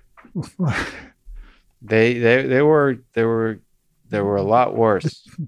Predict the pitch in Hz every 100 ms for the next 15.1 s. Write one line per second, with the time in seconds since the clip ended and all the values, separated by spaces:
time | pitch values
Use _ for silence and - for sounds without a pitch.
0 | - 139 113 104 117 113 110 95 82 170
1 | - 165 160 151 156 175 180 139 160 160
2 | 131 165 156 - 143 160 156 - 117 127
3 | - _ - - 135 - _ - 180 165
4 | - 156 151 139 160 170 151 156 151 -
5 | 196 - 233 - 214 185 - 175 - 147
6 | 143 - 165 - 156 151 160 208 - _
7 | - - _ - 269 214 - 160 151 175
8 | 160 151 151 127 151 139 127 147 117 160
9 | 160 143 151 143 143 139 139 147 151 151
10 | 147 - - - _ - 160 156 117 160
11 | 151 - - 147 135 139 - 139 135 139
12 | - 135 135 147 147 127 139 123 160 117
13 | _ 165 135 156 117 156 147 151 - 123
14 | - 151 131 139 127 135 139 135 143 127
15 | 135